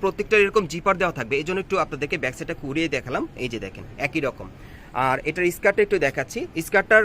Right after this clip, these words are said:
কোমরে কিন্তু ইলাস্টিক দেওয়া থাকবে। আর প্রত্যেকটা স্কার্টের কোমরে কিন্তু ইলাস্টিক থাকবে। যারা স্লিম একটু বাবু আছে তারা কিন্তু পরতে পারবে ইলাস্টিকের কারণে। এই যে দেখেন, সম্পূর্ণ ইলাস্টিক দেওয়া থাকবে। প্রত্যেকটা স্কার্টের পিছনে কিন্তু ইলাস্টিক থাকবে, যাতে কোমরটা সুন্দরভাবে অ্যাডজাস্ট হয়। এখন টোটাল ড্রেসটা আপনাদের দেখাচ্ছি।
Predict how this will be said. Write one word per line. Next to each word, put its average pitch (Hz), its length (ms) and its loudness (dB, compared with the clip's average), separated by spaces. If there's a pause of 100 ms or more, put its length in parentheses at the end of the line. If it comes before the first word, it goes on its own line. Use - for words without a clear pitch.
(100)
কোমরে 190 340 4
কিন্তু 185 140 -2 (140)
ইলাস্টিক 175 380 2
দেওয়া 151 220 4
থাকবে। 98 220 -6 (400)
আর 143 160 6
প্রত্যেকটা 214 360 6 (160)
স্কার্টের 226 360 6
কোমরে 202 280 6
কিন্তু 220 180 0
ইলাস্টিক 202 260 2 (100)
থাকবে। 175 220 4 (120)
যারা 170 240 6
স্লিম 214 220 2 (100)
একটু - 140 2 (100)
বাবু 156 260 6
আছে 156 140 0 (100)
তারা 156 220 6
কিন্তু 156 180 -2 (160)
পরতে 170 300 0
পারবে 104 200 2 (140)
ইলাস্টিকের 143 480 -2
কারণে। 107 200 -4 (120)
এই 117 100 -6
যে 117 120 -6
দেখেন, 98 200 -10 (580)
সম্পূর্ণ 202 380 6
ইলাস্টিক 208 320 0
দেওয়া 214 160 8
থাকবে। 208 160 2 (100)
প্রত্যেকটা 226 340 2 (120)
স্কার্টের 208 340 6
পিছনে 202 260 0
কিন্তু 220 180 -2
ইলাস্টিক 170 280 0 (100)
থাকবে, 147 260 0
যাতে 180 220 0
কোমরটা 170 320 2 (120)
সুন্দরভাবে 165 400 0
অ্যাডজাস্ট 123 360 -2
হয়। 101 120 -12 (300)
এখন 180 180 0
টোটাল 185 280 4
ড্রেসটা 170 320 2
আপনাদের 170 300 -2
দেখাচ্ছি। 147 280 -2